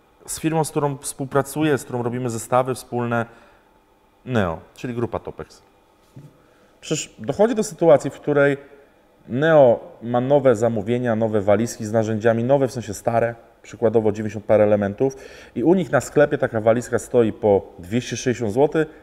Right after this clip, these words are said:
a na Allegro jest po dwieście. Co, Neo oszukuje? Nie. Na Allegro jest jeszcze rzut, który był sprzed podwyżek cen. Cen stali, cen wszystkiego. Więc na razie, jeżeli możecie, to tylko taka dobra rada, nie musicie się z nią zgadzać, to po prostu,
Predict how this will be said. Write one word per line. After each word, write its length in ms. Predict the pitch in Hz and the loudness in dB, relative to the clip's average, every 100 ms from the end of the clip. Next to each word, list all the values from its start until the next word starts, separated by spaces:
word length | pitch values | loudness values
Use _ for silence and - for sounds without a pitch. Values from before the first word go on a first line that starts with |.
| - | -10
a 120 | - | -4
na 120 | 208 | 4
Allegro 320 | 165 139 131 131 | 6 6 4 -2
jest 100 | - | -2
po 100 | 98 | -6
dwieście. 440 | 87 82 - 80 - _ _ _ _ | -6 -10 -10 -14 -14 _ _ _ _
Co, 140 | - 98 | -8 -2
Neo 240 | 98 95 | 0 0
oszukuje? 460 | 87 90 110 131 143 - _ | -2 -8 -4 -4 -6 -20 _
Nie. 220 | - - - _ _ _ _ _ _ _ _ _ _ | -10 -10 -12 _ _ _ _ _ _ _ _ _ _
Na 140 | 98 - | -10 0
Allegro 320 | 117 120 139 | 4 4 4
jest 120 | 143 | -2
jeszcze 300 | 143 - 151 151 - _ _ _ _ _ - | -4 -2 -2 -4 -20 _ _ _ _ _ -10
rzut, 300 | 107 156 - - _ _ | -2 0 -2 -10 _ _
który 280 | - 143 135 | -4 -2 0
był 200 | 139 151 | 0 -2
sprzed 340 | - - - | -6 -6 -4
podwyżek 460 | 151 131 147 160 156 | -6 -6 -6 -6 -8
cen. 240 | 185 - - _ _ _ _ _ _ _ _ _ _ | -8 -10 -14 _ _ _ _ _ _ _ _ _ _
Cen 200 | 117 92 | -6 -6
stali, 360 | - 120 156 | -6 -6 -6
cen 140 | 165 160 | -4 -4
wszystkiego. 420 | 180 - 95 76 - _ _ _ _ _ _ _ - | -4 -6 -6 -8 -18 _ _ _ _ _ _ _ -12
Więc 200 | 117 - | -12 -2
na 80 | 147 | 2
razie, 440 | 160 160 160 156 - - _ - | 2 2 0 0 -2 -16 _ -8
jeżeli 200 | 240 220 | -4 0
możecie, 340 | 190 196 170 | 2 2 0
to 60 | 127 | -4
tylko 240 | 95 107 | -10 -8
taka 260 | 98 - 92 87 | -6 -4 -6 -2
dobra 300 | 113 98 104 | -4 0 0
rada, 540 | 120 127 110 90 76 80 | 2 2 0 0 -2 -6
nie 120 | 87 | -8
musicie 260 | 87 - | -10 -12
się 120 | 87 92 | -12 -10
z 100 | 104 | -6
nią 60 | |
zgadzać, 380 | 104 120 110 104 | -4 -2 -2 -4
to 80 | 104 | -10
po 120 | 107 | -18
prostu, 380 | 113 107 - | -18 -16 -12